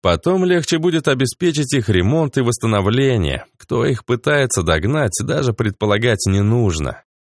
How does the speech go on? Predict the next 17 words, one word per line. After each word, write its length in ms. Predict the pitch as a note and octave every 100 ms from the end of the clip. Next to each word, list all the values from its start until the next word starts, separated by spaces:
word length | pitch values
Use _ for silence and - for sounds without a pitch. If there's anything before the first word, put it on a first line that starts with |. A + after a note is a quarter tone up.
| -
Малыш 600 | F2+ F2+ F2+ D#3 G3 D3+
или 180 | F3 E3
его 300 | D#3 C#3+ C3+
люди 320 | B2+ F3+ C#3
будут 300 | B2 C#3 A2+
стараться 520 | - G#2+ C#3+ D3 -
убрать 440 | G#2+ E2+ C3+ C#3+ -
ненужных 500 | F2+ G2+ D#3 B2 G#2+
свидетелей 720 | - E2+ D#2+ C#3+ C#3 C#3 A2+
любыми 420 | G#2 G#2 B2 A#2
способами. 840 | G2+ - C3 B2 - E2+ D#2 C2+ - -
Состав 640 | - - - - D3+ C3+
эскадры 600 | B2+ - - D3+ D3 F2+
магический 580 | D#2+ D#2+ C#3+ C#3 B2 B2
локатор 540 | A2 D#2+ C3 C3 A#2+
видит 260 | B2 A#2 A2
хорошо. 640 | - A2 F#2+ - C3+ D2+